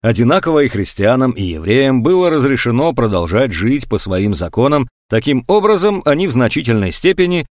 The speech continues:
сохраняли свою автономию в пределах халифата.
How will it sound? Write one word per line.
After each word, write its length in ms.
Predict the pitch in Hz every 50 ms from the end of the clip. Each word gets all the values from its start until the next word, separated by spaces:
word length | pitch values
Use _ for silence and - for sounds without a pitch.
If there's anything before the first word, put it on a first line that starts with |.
| _ _
сохраняли 560 | - - 117 - - 98 92 104 143 160 151 131
свою 340 | - 117 113 117 127 131 123 -
автономию 720 | 113 98 - - - 78 82 110 127 131 135 135 131 123
в 80 | 107 -
пределах 460 | - 95 92 92 110 117 117 110 98
халифата. 720 | - - - 98 92 87 - - 101 95 73 - - -